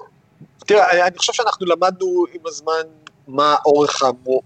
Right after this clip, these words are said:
מה האורך, למשל, המומלץ. אנחנו חשבנו על זה בהתחלה באמת פוד של משהו כמו ארבעים ושמונה דקות, שיהיה כמו אורך של משחק אן בי איי.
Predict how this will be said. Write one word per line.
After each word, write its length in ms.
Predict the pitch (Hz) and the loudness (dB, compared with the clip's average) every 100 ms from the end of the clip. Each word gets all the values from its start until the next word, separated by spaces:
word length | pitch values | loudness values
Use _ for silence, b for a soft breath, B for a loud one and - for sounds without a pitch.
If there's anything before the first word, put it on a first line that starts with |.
| 135 | -2
מה 160 | 151 - | 0 2
האורך, 460 | 165 170 123 - - | 2 2 0 -6 -14
למשל, 300 | 117 131 120 | -10 -6 -2
המומלץ. 800 | 117 120 123 131 127 - - - 123 | -2 -4 -4 0 0 -2 -8 -10 -10
אנחנו 220 | 123 139 | -10 -8
חשבנו 380 | - - 151 147 | -6 -2 0 0
על 60 | 131 | 0
זה 100 | 127 | 0
בהתחלה 360 | 131 - 139 | -2 0 -2
באמת 240 | 131 131 123 | -2 -4 -6
פוד 200 | - 131 | 0 0
של 180 | - 131 | 0 -4
משהו 280 | 127 127 - | -4 -8 -4
כמו 120 | 131 | -2
ארבעים 220 | 123 123 120 | 0 0 -4
ושמונה 280 | - 120 | -4 -4
דקות, 320 | 110 113 139 - | -4 0 0 0
שיהיה 180 | 117 | -4
כמו 180 | 113 110 | -4 -2
אורך 320 | 110 117 117 | 0 2 0
של 80 | - | -8
משחק 320 | 107 - 120 | -12 -10 -8
אן 100 | 131 | -4
בי 80 | 170 | 2
איי. 120 | 226 | 2